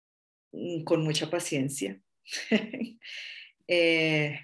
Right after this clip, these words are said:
con mucha escucha. Mm, es una tarea realmente muy difícil, eh, porque creo que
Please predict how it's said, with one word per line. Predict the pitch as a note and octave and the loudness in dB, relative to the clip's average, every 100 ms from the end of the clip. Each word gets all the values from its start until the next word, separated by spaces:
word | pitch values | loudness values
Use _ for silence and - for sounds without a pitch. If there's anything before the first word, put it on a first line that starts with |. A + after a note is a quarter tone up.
| _ | _
con | - D#3 D#3 | -4 -2 -2
mucha | E3+ F3 E3+ | -4 -2 -2
escucha. | D#3+ - E3+ D#3+ - D3+ A3 _ _ _ _ _ _ _ _ _ _ _ _ _ - | -4 0 0 0 -2 -6 -10 _ _ _ _ _ _ _ _ _ _ _ _ _ -10
Mm, | F3 F3 E3+ E3 E3 E3 D#3+ D#3 - _ _ - | -6 -4 -2 -2 -2 -2 -2 -4 -8 _ _ -2
es | F#3 | 0
una | G#3+ F#3+ | 0 0
tarea | F#3+ F#3 F3+ E3 E3 - | 2 4 6 6 4 2
realmente | F3+ F#3+ F#3+ F3+ E3+ F3+ | 0 0 0 0 -2 -2
muy | F3+ F3 F3+ | -2 -4 -4
difícil, | E3 F#3 - E3+ E3+ - D#3+ A3 C4+ - _ - - - - _ _ _ _ - | -4 -6 -4 -2 -2 2 2 2 -4 -14 _ -20 -20 -20 -20 _ _ _ _ -2
eh, | F3 E3+ D#3+ D#3 D3+ D3 D3+ D#3 | 2 4 4 4 2 0 -4 -6
porque | - F#3 - - E3+ E3 D#3+ D#3+ E3 - | -4 -4 -4 0 2 4 2 0 -2 -4
creo | G3 F#3 F#3 F#3 | 2 6 6 4
que | F#3 G3+ G3 F3+ F3 E3 D#3+ - | 0 0 2 4 4 2 -2 -8